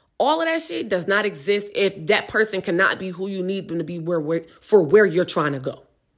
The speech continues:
Straight like that. Friendships come and go. I used to have this idea that, like, I've always been great with friends. Shit, I've been more great with having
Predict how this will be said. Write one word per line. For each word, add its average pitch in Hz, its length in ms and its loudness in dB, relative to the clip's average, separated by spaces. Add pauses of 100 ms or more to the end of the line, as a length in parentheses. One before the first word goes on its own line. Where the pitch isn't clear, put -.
(280)
Straight - 420 2
like - 200 -8
that. - 240 -14 (420)
Friendships 254 500 4
come 208 180 4
and 202 80 4
go. 170 180 8
I 160 60 2
used 190 120 2
to 220 60 4
have 190 100 2
this 190 120 2
idea 190 500 2
that, 180 180 2
like, 165 280 2 (800)
I've 220 240 2
always 220 320 2
been 175 200 0
great - 220 -2
with 156 160 -6
friends. - 440 -8
Shit, 196 160 2
I've 220 120 0
been 196 120 2
more 185 160 2
great 196 260 2
with - 320 -4
having 185 600 0